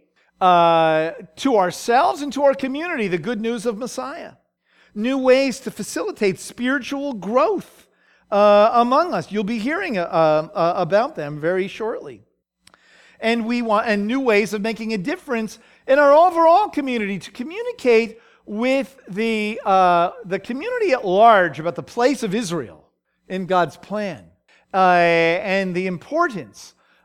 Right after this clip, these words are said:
uh, of understanding, uh, the call of Israel and the Jewish people. Very important that we, of all people, communicate that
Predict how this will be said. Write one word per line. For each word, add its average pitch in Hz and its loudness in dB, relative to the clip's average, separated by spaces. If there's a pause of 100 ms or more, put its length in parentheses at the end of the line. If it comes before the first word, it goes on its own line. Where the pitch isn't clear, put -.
uh, 180 4
of 185 2
understanding, 190 -4 (420)
uh, 151 2
the 160 -4
call 214 4
of 165 0
Israel 180 -4
and 151 -8
the 156 -10
Jewish 165 -8
people. - -16 (400)
Very 247 -2
important 240 -8
that 185 0
we, 254 -4
of 175 -4
all 214 0
people, 233 -10
communicate 226 -8
that 131 -10